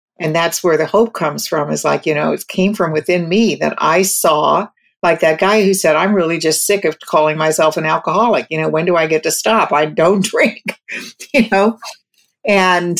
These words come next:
uh, and I, I think that's a, that's a missing piece in, in the field right now,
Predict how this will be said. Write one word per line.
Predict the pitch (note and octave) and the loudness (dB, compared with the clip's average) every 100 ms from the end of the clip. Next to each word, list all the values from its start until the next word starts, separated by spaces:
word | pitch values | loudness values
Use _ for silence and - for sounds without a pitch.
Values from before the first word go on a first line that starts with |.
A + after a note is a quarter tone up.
| - | -2
uh, | E3+ D#3+ D#3+ D#3+ - - - _ _ _ _ _ _ | -2 -2 -2 -4 -8 -20 -20 _ _ _ _ _ _
and | G3 G3+ | 0 2
I, | G3 - - | 0 -2 -2
I | G3+ | -2
think | G3 C#4 - | 0 -2 2
that's | B3+ A3+ | 0 2
a, | G3+ E3+ - _ | 2 0 -2 _
that's | - G#3+ A3+ | -2 0 2
a | G#3+ E3+ D#3+ | 2 2 0
missing | F3 G#3+ G#3+ F3+ | 0 0 0 -2
piece | - F#3+ E3+ - - - _ _ _ _ - | 0 0 0 -4 -8 -12 _ _ _ _ -4
in, | F3 E3+ D#3+ F#3 - | -2 -2 -4 -10 -6
in | F3 E3 | -6 -4
the | |
field | D3+ F3 E3 D3+ | -4 0 0 0
right | D#3+ D3+ - | -2 -2 -2
now, | D#3 D3 D#3 | -6 -6 -8